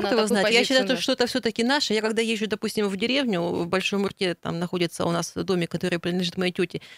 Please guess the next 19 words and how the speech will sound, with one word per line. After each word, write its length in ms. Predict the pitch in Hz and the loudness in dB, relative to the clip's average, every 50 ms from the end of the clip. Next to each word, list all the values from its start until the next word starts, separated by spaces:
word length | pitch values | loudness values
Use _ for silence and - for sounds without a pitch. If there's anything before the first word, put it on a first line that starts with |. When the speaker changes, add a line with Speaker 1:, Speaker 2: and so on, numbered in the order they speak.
| - _ | -14 _
Speaker 2:
я 160 | 202 233 262 | -2 0 0
всегда 320 | 254 - 277 254 233 277 302 | 0 0 -2 2 2 2 2
смотрю 340 | - 269 247 - 233 226 202 | 2 0 0 0 2 2 2
направо 360 | 196 196 - 254 269 277 254 | 0 2 2 2 2 2 2
и 40 | 233 | 2
налево, 320 | 226 214 220 240 254 233 180 | 0 0 0 0 2 2 2
и 280 | 185 196 202 202 190 185 | 0 0 0 0 -2 -2
всегда 260 | - 196 202 233 262 | -4 -2 0 0 2
мне 140 | 269 247 233 | 2 2 2
больно, 300 | 208 220 202 190 180 - | 0 0 0 0 0 0
когда 220 | 185 185 180 185 | -2 0 0 0
я 60 | 185 | 0
вижу 220 | 180 190 175 190 196 | 0 0 0 0 0
вырубленный 480 | 202 202 190 185 180 196 196 196 196 | 0 0 -2 -2 0 0 0 0 0
лес 200 | 202 240 240 - | 0 -2 -2 0
или 100 | 180 175 | -2 -2
там 180 | 170 175 175 185 | 0 0 0 0
брошенное 440 | 190 190 190 - - 185 180 175 170 | 0 0 0 0 0 0 -2 -2 -2
поле. 320 | - 196 226 220 180 | 0 0 0 0 0